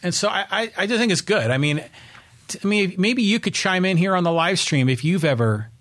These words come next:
extended second chances or been on the other end of it, have received second chances, and maybe you've succeeded or failed with that second chance.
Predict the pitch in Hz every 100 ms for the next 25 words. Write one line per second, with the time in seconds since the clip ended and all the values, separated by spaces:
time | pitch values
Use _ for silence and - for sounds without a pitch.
0 | _ _ - 131 - - 175 214 131 113
1 | 143 123 117 - 127 123 175 165 - 180
2 | 170 175 175 170 156 - - - _ _
3 | _ _ _ 151 156 156 190 262 147 117
4 | 123 127 139 143 131 123 131 - - 214
5 | 254 - - 123 127 - 131 127 185 190
6 | 196 196 196 - 156 160 175 165 151 147
7 | - - - 135 - 196 202 185 147 147
8 | 120 - 190 180 101 113 110 107 - 110
9 | 104 - 120 -